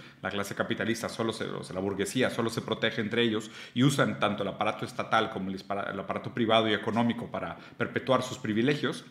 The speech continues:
eh, pues no hay manera de saber. El tema es de que cuando la gente se pone demasiado conspiranoica con la lectura de, de lo que sucede aquí, pues ya nadie los toma en serio y acaban ridiculizados como locos,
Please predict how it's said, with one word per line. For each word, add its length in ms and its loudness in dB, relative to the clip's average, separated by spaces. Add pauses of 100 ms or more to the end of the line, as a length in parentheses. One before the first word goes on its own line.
(380)
eh, 420 6
pues 120 -2
no 80 10
hay 40 10
manera 220 8
de 60 6
saber. 580 -4 (300)
El 140 0
tema 180 6
es 80 4
de 60 0
que 80 -2
cuando 200 4
la 80 6
gente 260 0
se 120 -2
pone 220 4
demasiado 680 4
conspiranoica 640 2
con 120 -2
la 80 2
lectura 400 2
de, 160 4
de 120 -6
lo 120 -8
que 100 -12
sucede 380 2
aquí, 340 0 (160)
pues 100 -6
ya 120 8
nadie 120 4
los 140 -2
toma 140 0
en 80 -2
serio 280 0
y 60 0
acaban 300 4
ridiculizados 640 2
como 200 -2
locos, 380 0